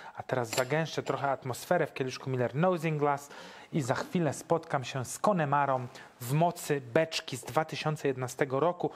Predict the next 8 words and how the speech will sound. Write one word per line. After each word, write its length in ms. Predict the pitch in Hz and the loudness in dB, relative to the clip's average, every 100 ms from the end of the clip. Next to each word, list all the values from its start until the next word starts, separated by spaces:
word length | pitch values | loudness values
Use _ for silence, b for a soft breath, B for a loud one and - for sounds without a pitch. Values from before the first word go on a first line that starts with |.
| B B | B B
która 240 | - 165 151 | -2 2 4
będzie 360 | 202 202 160 | 4 2 0
dziewięćdziesiątą, 720 | 139 170 165 151 - 180 160 160 151 - | 0 0 0 -2 0 0 0 -6 -6 -8
dziewięćdziesiątą 840 | 127 160 160 156 139 175 156 139 | -2 2 2 0 0 0 0 -2
whisky 320 | 151 - - | -2 -4 -8
w 60 | 123 | -4
moich 220 | 135 123 | -2 -2
degustacjach. 880 | 117 - - - 180 - 151 131 | -4 -6 -4 0 0 2 0 0